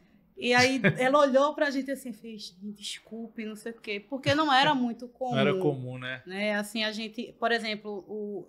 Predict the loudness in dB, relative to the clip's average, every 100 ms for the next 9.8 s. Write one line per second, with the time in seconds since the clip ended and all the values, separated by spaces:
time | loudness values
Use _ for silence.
0 | _ -8 -4 -4 -2 -2 2 2 2 0
1 | 0 -2 -4 -8 -10 -6 -6 -6 -10 -10
2 | -8 -8 -8 -10 -10 -8 -8 -8 -10 -10
3 | -14 -18 _ -18 -16 -4 6 8 8 4
4 | 2 2 2 4 6 4 4 2 0 2
5 | 2 0 0 0 0 0 0 -2 -4 -8
6 | _ 0 4 4 0 -10 -8 -6 -4 -4
7 | -2 -6 -10 -10 -6 -4 -4 -4 -8 -10
8 | -8 -8 -6 -6 -4 -4 -6 -4 -4 -4
9 | -6 -10 -12 -10 -6 -4 -6 -8